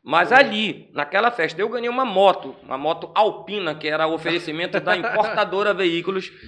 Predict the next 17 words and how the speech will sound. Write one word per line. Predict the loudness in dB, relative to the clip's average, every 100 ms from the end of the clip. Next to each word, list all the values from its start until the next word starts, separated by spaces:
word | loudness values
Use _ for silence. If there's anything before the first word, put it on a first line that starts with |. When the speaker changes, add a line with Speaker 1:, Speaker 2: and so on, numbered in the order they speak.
| -6
Speaker 2:
Olha | 0
Speaker 1:
O | 4 4
Speaker 2:
aí, |
Speaker 1:
Nani | 6 6 6 4 0
Speaker 2:
bacana. | -4 -6
Speaker 1:
e | 0
o | 0
Ronaldo | 2 2 2 2 -2
Mendes, | -2 -2
Nani | -2 -2 -4
Souza | -4 -6 -2
e | -2
Ronaldo | 0 0 0
Mendes, | -4 -4 -6 -12 _ _ _ 0
é, | 4 4 4
deram | 2 0 -2
de, | -4 -2 -2 -4